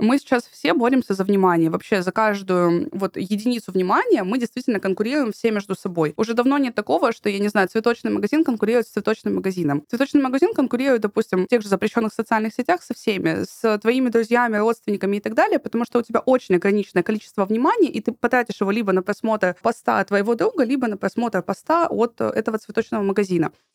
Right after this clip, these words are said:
Если перенести всю эту модель на релокацию, то мы можем говорить о том, что каждый специалист, уезжая, он очень сильно борется за внимание работодателя. И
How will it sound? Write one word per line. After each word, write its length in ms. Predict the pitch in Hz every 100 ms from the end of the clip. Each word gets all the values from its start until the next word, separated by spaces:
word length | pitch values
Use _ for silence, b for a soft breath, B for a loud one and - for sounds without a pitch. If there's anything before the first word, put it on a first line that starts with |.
| _ -
Если 240 | 320 370
перенести 520 | 285 277 285 - 277
всю 240 | 220 - 269
эту 160 | -
модель 360 | 185 190 214 180
на 480 | 185 196 190 185 175 -
релокацию, 720 | 208 208 - 330 494 - 190 b b _ 254
то 60 |
мы 100 | 269
можем 240 | 302 277 254
говорить 300 | 240 247 233
о 20 |
том, 220 | 285 466
что 140 | - 226
каждый 380 | 262 254 208 175
специалист, 680 | - 208 214 226 285 - -
уезжая, 640 | 214 220 233 233 190 165 -
он 180 | 233 - -
очень 340 | 262 254 196
сильно 280 | - 233 247
борется 380 | 208 247 - 185
за 120 | 185
внимание 580 | 196 185 269 349 254 214 b _
работодателя. 760 | 214 202 214 208 180 - - - -
И 340 | 240 262 262